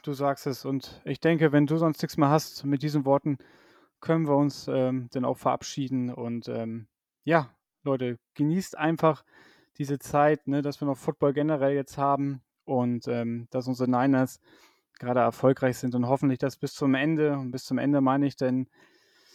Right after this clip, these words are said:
auch Spiele im, ja, zweiten Kalendermonat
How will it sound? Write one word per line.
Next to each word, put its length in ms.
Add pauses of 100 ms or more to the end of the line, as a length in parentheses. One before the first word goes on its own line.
(300)
auch 160
Spiele 480
im, 320 (340)
ja, 320 (320)
zweiten 460
Kalendermonat 1080